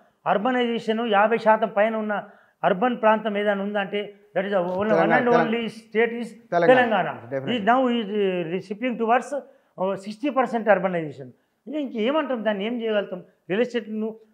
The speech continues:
Speaker 1: విడదీసి మనం
Speaker 2: చూడలేం.
Speaker 1: సంపదను చూడలేని పరిస్థితి.
Speaker 2: రైట్. అంటే భూముల ధరలు అయితే పెరిగే అవకాశం లేదు.
Speaker 1: పెంచకపోవచ్చు,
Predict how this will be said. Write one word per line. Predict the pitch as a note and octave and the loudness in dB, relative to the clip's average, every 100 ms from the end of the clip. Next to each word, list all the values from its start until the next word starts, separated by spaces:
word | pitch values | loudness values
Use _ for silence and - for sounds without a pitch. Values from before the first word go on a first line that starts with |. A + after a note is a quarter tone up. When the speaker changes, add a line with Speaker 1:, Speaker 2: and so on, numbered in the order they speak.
| _ | _
Speaker 1:
విడదీసి | F3 A#3+ C4+ G3 F#3 G#3+ - _ _ E3 | 4 4 4 -2 -6 -12 -18 _ _ -6
మనం | G3 G#3 G#3 | -4 -4 2
Speaker 2:
చూడలేం. | A3 F3 | 6 6
Speaker 1:
సంపదను | G3+ G#3 G#3+ A3 B3+ | 4 2 0 -4 -2
చూడలేని | B3+ A#3 A3 | -2 -2 -2
పరిస్థితి. | G#3 F#3 G3+ | -2 2 4
Speaker 2:
రైట్. | F#3+ | 4
అంటే | G3 | 2
భూముల | F#3+ G3 A#3 A3+ | 2 2 4 4
ధరలు | G3+ G3+ | 6 6
అయితే | G3 - | 4 2
పెరిగే | G3 F3+ | 0 2
అవకాశం | F3 D3+ D3 G#3+ | 2 0 -2 -2
లేదు. | C3 - - _ _ _ _ _ _ _ _ _ _ _ _ _ - | -4 -6 -20 _ _ _ _ _ _ _ _ _ _ _ _ _ -12
Speaker 1:
పెంచకపోవచ్చు, | E3 G#3+ A#3 A3 G#3+ G#3 F3+ F3 E3+ E3+ - F#3+ F3 A#2+ | -10 -8 -8 -6 -6 -4 -6 -6 -8 -10 -10 -8 -8 -10